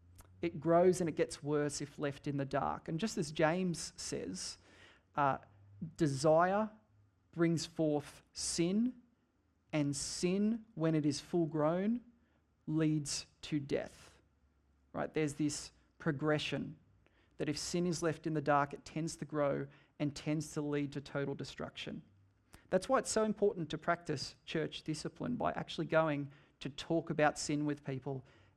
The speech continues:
even if it's a bit scary and a bit awkward. And notice who's doing it. Take a look there, verse fifteen. It's not just the pastor. It's not just the elders. It's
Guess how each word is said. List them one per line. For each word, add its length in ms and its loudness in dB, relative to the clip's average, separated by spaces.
even 300 2
if 120 -2
it's 140 -8
a 40 -4
bit 160 -6
scary 540 0
and 140 -6
a 40 -6
bit 160 -4
awkward. 400 -6
And 100 4
notice 320 6
who's 220 0
doing 280 0
it. 120 -6
Take 160 2
a 40 -2
look 140 2
there, 140 0
verse 220 -4
fifteen. 500 -2
It's 160 -10
not 280 2
just 340 2
the 80 -2
pastor. 560 -6
It's 200 -6
not 240 2
just 320 2
the 220 -2
elders. 640 -2
It's 480 -2